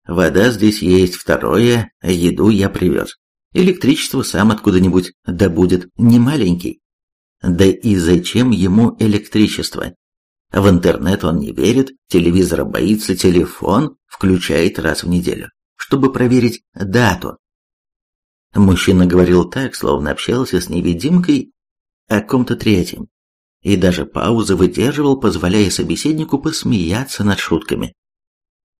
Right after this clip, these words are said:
Главное, место удачное, как раз такое, как он любит. Странное и со странным прошлым. Последовало несколько секунд тишины, словно здоровяк слушал ответ, после чего продолжил.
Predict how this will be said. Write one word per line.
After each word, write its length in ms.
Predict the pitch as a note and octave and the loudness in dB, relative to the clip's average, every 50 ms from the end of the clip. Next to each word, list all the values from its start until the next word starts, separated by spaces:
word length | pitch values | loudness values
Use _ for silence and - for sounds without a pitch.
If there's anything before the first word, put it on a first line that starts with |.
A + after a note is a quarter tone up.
| _ _ _ _ _ _ - | _ _ _ _ _ _ -4
Главное, 920 | - F2 E2 - - - - F2+ A2+ B2+ B2+ G#2 F#2 F2 F2+ - - - _ _ _ - | -4 -2 -2 -2 -2 0 0 0 0 0 -2 -2 -2 -2 -2 -4 -8 -14 _ _ _ -6
место 720 | F2+ F2 - E2 F2+ G#2 A2 - - - G#2+ G#2+ E2+ - - | -4 -4 -2 0 -2 -2 -2 -4 -4 -2 0 0 0 0 0
удачное, 800 | G#2 G#2+ D#2+ D2 - G2 C3 C3 - - - - - - - _ _ _ _ _ _ | 0 0 0 -2 -2 -4 -4 -4 -6 -8 -8 -10 -10 -12 -16 _ _ _ _ _ _
как 180 | - F2+ F2 F2 | -4 -2 -2 0
раз 200 | E2 F2+ E2+ - | 0 -2 -2 -4
такое, 460 | - - - - - G#2+ D#3 E3 D#3+ | -6 -10 -6 -2 0 2 2 2 2
как 260 | D#3+ - G2+ G#2+ - | 0 -4 -6 -4 -4
он 140 | B2 A2 F#2+ | -4 -2 -2
любит. 340 | E2 E2+ E2+ E2 F2+ F2+ - _ _ _ _ _ _ _ _ _ _ _ | -2 -2 -2 -2 -4 -4 -6 _ _ _ _ _ _ _ _ _ _ _
Странное 800 | - - - - - - D#3 D3+ D#3+ D#3 D3+ D3+ D3+ D3 C#3 | -16 -16 -10 -4 -2 0 0 0 -2 -4 -4 -4 -4 -4 -4
и 220 | - - C#3+ D3 D3 | -4 -4 -6 -6 -4
со 180 | - - B2 | -6 -6 -8
странным 480 | A2+ - - - G2 A2 A2+ A2 G2 - | -8 -8 -6 -4 -2 0 0 -2 -2 -2
прошлым. 480 | - - F2 E2 - - - - - _ _ _ _ _ _ _ _ _ _ _ _ _ _ _ _ | -2 -4 -4 -4 -6 -8 -10 -10 -12 _ _ _ _ _ _ _ _ _ _ _ _ _ _ _ _
Последовало 540 | - - F2 - - F#2+ F#2 F#2 F2 F2 F2 | -2 -2 0 2 0 2 2 2 2 2 2
несколько 500 | F2+ F2+ F#2 F2+ F2+ - E2+ D#2+ - E2 | 4 2 2 0 0 -4 -6 -6 -4 -4
секунд 420 | - - - - - F2 D#2+ - - | -4 -4 -4 -2 -2 -2 -2 -2 -4
тишины, 640 | F2 E2 - - G2 G2+ A#2+ C3+ C3+ G#2 - - _ _ _ _ _ _ _ _ | -4 -4 -4 -4 -4 -2 0 0 0 -2 -4 -8 _ _ _ _ _ _ _ _
словно 400 | - - - D3+ E3+ D#3+ D3+ C#3 | -8 -4 -2 -2 0 0 -2 -2
здоровяк 600 | G#2 G2 G#2 G#2+ G2+ G2+ F#2 F2+ B2 C#3+ C#3+ - | 0 2 2 2 2 2 0 -2 -4 -6 -8 -10
слушал 380 | - - C3 C3 B2+ - A2+ A2+ | -6 -2 -2 -2 -2 -2 -2 -4
ответ, 340 | G#2 - F#2+ F#2+ F2+ F2+ | -2 0 0 0 0 2
после 240 | - G#2+ G#2 - G2+ | 0 0 0 0 -2
чего 260 | F2+ - G#2 G2 A#2+ | -4 -4 -4 -6 -6
продолжил. 720 | - - G#2+ G2+ G2+ G2 F2+ F2 E2+ F2 E2+ E2 - - | -4 -4 -2 0 2 2 2 0 0 -2 -4 -6 -6 -8